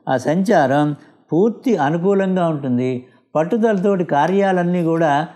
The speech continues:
సాధిస్తారు, నెరవేరుతాయి కూడా. కాబట్టి ఇప్పుడు మీకు గురువుగారు బాగున్నాడు, ఆయన సంచారం అద్భుతంగా ఉంది, బాగా కలిసి వచ్చేట్టుగా ఉంది. తర్వాత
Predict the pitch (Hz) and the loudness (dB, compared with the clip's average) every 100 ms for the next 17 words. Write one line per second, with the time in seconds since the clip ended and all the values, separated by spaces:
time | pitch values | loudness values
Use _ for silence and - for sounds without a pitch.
0 | - _ - - 139 196 - 190 175 170 | -20 _ -8 0 2 2 0 0 0 2
1 | 185 170 139 143 135 127 135 123 107 - | 0 0 0 0 -2 -4 -6 -4 -4 -8
2 | - _ _ _ _ _ _ _ _ _ | -12 _ _ _ _ _ _ _ _ _
3 | _ _ _ 151 180 180 185 180 185 170 | _ _ _ -2 0 0 0 0 0 0
4 | 147 165 220 - - _ _ _ _ _ | 2 0 -2 -6 -18 _ _ _ _ _
5 | _ _ _ _ - 113 156 190 220 214 | _ _ _ _ -8 -4 0 2 2 2
6 | 165 160 147 107 - _ _ _ _ 135 | 2 0 -2 -4 -10 _ _ _ _ -4
7 | 143 127 135 139 165 180 139 123 143 143 | -2 -2 -4 -2 -2 0 -2 -2 -4 -2
8 | 147 131 104 101 - _ _ - 135 165 | -2 -2 -4 -8 -14 _ _ -4 0 0
9 | 165 139 131 160 - 143 123 139 123 107 | 0 -4 -4 -4 -4 -6 -4 -2 -2 -4
10 | 107 - _ _ - 156 165 156 156 151 | -8 -14 _ _ -2 2 2 2 2 0
11 | 147 | -2